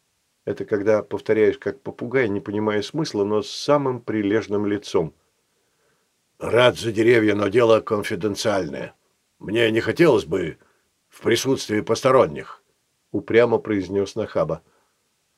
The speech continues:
«Да оно-то верно, но тут дело такое». И Бермята, опять зачем-то обняв Нахабу, что-то зашептал ему на ухо. Нахаба поморщился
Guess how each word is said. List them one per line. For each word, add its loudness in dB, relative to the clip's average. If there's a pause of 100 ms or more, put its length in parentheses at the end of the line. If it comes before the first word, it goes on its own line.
(760)
«Да -4
оно-то 2
верно, 4
но 4
тут 0 (180)
дело 4
такое». 6 (440)
И -6
Бермята, 0
опять 0
зачем-то 0
обняв -2
Нахабу, -2
что-то -6
зашептал -6
ему -6
на -4
ухо. -14 (920)
Нахаба -4
поморщился -6